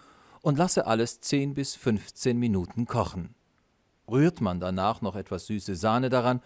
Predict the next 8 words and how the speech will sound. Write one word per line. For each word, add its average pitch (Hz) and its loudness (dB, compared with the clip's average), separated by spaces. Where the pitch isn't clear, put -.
so 135 2
hat 202 -2
man 160 0
ein 101 0
wohlschmeckendes 131 0
und 143 -10
bekömmliches 101 -4
Gericht. - -4